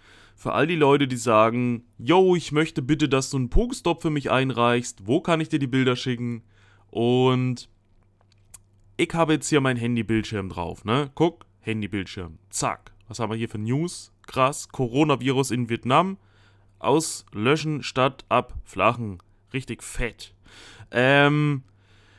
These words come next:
ihr seht hier unten schon, in der zweiten Zeile von unten, da steht Telegram, da steht der Messenger von Facebook, da steht Discord, da steht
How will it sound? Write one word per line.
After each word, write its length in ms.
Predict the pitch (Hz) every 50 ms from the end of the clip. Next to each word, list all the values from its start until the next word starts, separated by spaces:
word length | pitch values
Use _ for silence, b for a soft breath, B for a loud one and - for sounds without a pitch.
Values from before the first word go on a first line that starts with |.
| b b b
ihr 200 | _ 165 202 233
seht 260 | 226 - 196 196 165 151
hier 160 | 170 - -
unten 300 | - - 269 - 175 147
schon, 480 | - - 139 131 127 139 156 185 202
in 100 | - 147
der 140 | 143 135 -
zweiten 380 | - - 123 131 156 170 170 135
Zeile 280 | - 139 120 113 117
von 180 | 117 120 117 104
unten, 640 | - 147 165 160 - - 123 127 131 135 139 139
da 140 | 135 - 113
steht 280 | - - 107 - - _
Telegram, 720 | - 233 254 202 143 107 - 95 95 98 104 139 160 196 -
da 100 | - -
steht 200 | 113 - 123 113
der 80 | 110 101
Messenger 500 | 104 113 147 220 - 156 123 107 117 107
von 180 | 107 113 104 95
Facebook, 560 | - 127 143 165 - - - 120 123 123 -
da 60 | 110
steht 300 | - - 110 107 - -
Discord, 1160 | - 127 123 - 226 240 233 240 - - - - - 113 104 101 104 110 123 - - - - -
da 80 | 113 117
steht 280 | - 123 120 120 -